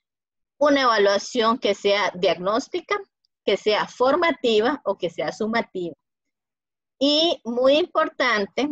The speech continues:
deberíamos incluir entonces el instrumento de evaluación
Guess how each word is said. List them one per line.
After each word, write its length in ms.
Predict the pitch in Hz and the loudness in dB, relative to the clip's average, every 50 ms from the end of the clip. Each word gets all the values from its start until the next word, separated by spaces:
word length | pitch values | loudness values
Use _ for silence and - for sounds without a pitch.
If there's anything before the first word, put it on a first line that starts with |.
| 269 | -6
deberíamos 1040 | - 214 208 208 196 190 190 185 196 220 220 214 208 214 233 240 233 226 220 220 - | -4 -2 0 2 4 4 2 2 0 0 0 0 0 0 -2 -2 -2 -4 -4 -4 -4
incluir 720 | 254 247 262 254 - 269 262 262 240 220 208 208 220 226 - - _ | -4 -4 -4 -4 -2 0 0 2 2 2 2 0 0 -2 -6 -8 _
entonces 760 | - 196 185 175 - - 190 180 165 - - 175 175 - - _ _ - 202 208 | -2 -2 -2 -2 -2 -2 -2 -2 -2 -4 -8 -10 -10 -12 -16 _ _ -4 -2 0
el 200 | - 240 254 262 | 2 4 4 4
instrumento 800 | 269 277 - - - 277 247 262 269 254 240 226 226 - - 233 | 4 4 2 0 -4 -8 -6 -4 -2 -2 -2 -2 -2 -4 -4 -2
de 120 | 233 220 | 0 2
evaluación 720 | 202 156 151 160 175 196 226 - - 247 202 190 247 262 | 2 2 2 2 0 0 -2 -2 -2 -2 -2 -2 -2 -6